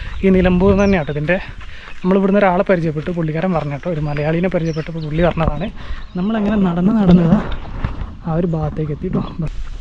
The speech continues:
ഈ ഒരു വഴിയാണ് ടെമ്പിളിലേക്ക് പോകേണ്ടത് കേട്ടോ. ഇവിടെയൊക്കെ കൃഷിയാണ് കേട്ടോ, നമുക്ക് എന്തൊക്കെ കൃഷിയൊക്കെ കാണാം. ഇവിടെ മെയിൻ കൃഷി തന്നെ കേട്ടോ ഇവിടുത്തെ പരിപാടികൾ. ദാ ഈ ഒരു സ്റ്റെപ്പ് കയറിയിട്ടാണ് നമുക്ക് ആ ഒരു അമ്പലത്തിൻ്റെ ഭാഗത്തേക്ക് പോകേണ്ടത്. ചെറിയൊരു അമ്പലം കേട്ടോ. അതുപോലെ ഇതിലിങ്ങനെ ഒരു വഴിയൊക്കെ കിടക്കുന്നതാണ്.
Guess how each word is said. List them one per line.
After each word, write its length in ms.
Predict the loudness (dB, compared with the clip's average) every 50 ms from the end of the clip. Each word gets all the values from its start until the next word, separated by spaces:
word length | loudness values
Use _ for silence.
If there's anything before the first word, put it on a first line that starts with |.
| 4 8
ഈ 20 | 8 10
ഒരു 80 | 10 10 8
വഴിയാണ് 320 | 8 8 8 8 8 8 8 8
ടെമ്പിളിലേക്ക് 440 | 8 8 8 10 8 8 8 8 8 6
പോകേണ്ടത് 240 | 6 6 4 4
കേട്ടോ. 160 | 4 2 0 -2 -2 -6 -10 -12 -10 -8 -8 -8 -8 -8 -10 -10 0 4
ഇവിടെയൊക്കെ 360 | 4 6 8 6 6 6 4 6 8
കൃഷിയാണ് 400 | 6 6 6 6 6 8 8 8 6
കേട്ടോ, 120 | 6 6 6
നമുക്ക് 180 | 6 6 8 8
എന്തൊക്കെ 240 | 8 8 8 6 6 6
കൃഷിയൊക്കെ 340 | 6 4 6 6 6 8 8
കാണാം. 200 | 8 6 6 4 2 0 -2 -2 -2 0 0 -2 0 0 0 0 0 2 4
ഇവിടെ 160 | 6 8 8 8 10
മെയിൻ 160 | 10 10 8 8 8
കൃഷി 240 | 6 6 6 8 8
തന്നെ 160 | 10 10 10
കേട്ടോ 120 | 8 8 6
ഇവിടുത്തെ 200 | 6 6 6 4 6
പരിപാടികൾ. 400 | 6 8 8 8 8 8 8 8 6 4 2 -2 0 0 0 0 0 0 2 2 6 6 6 6 8 8
ദാ 80 | 8 8 10
ഈ 20 | 8
ഒരു 80 | 8 6
സ്റ്റെപ്പ് 240 | 6 6 4 6 8 8
കയറിയിട്ടാണ് 400 | 8 8 8 8 8 8 8 8 8
നമുക്ക് 200 | 8 8 8 8
ആ 40 | 8
ഒരു 80 | 6 6 4 4 2 2 6 6 8 10 8 10 10 10 10
അമ്പലത്തിൻ്റെ 380 | 10 10 10 8 8 8 8 8 8
ഭാഗത്തേക്ക് 240 | 6 6 6 8 8
പോകേണ്ടത്. 240 | 8 8 8 6 6 8
ചെറിയൊരു 260 | 8 8 8 8 8 8
അമ്പലം 200 | 8 8 6 6
കേട്ടോ. 120 | 6 6 6 6
അതുപോലെ 200 | 8 8 8 8 8
ഇതിലിങ്ങനെ 360 | 8 8 8 10 8 8 8 8
ഒരു 80 | 8 8
വഴിയൊക്കെ 260 | 8 8 6 6 6 6
കിടക്കുന്നതാണ്. 420 | 4 6 6 6 6 8 8 8